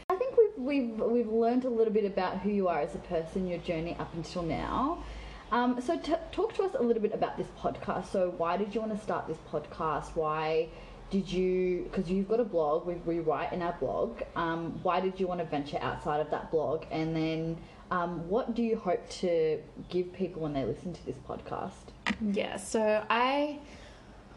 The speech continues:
Speaker 2: I really wanted to start this podcast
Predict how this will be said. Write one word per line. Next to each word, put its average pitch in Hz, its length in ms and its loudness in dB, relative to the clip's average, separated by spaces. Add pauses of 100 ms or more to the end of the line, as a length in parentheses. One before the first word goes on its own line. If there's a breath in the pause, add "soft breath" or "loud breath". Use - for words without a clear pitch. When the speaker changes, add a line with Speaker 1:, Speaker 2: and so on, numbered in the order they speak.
(640)
Speaker 2:
I 240 140 4
really 294 240 6
wanted 214 300 2
to 208 100 2
start 180 320 0
this 180 140 0
podcast 196 1040 0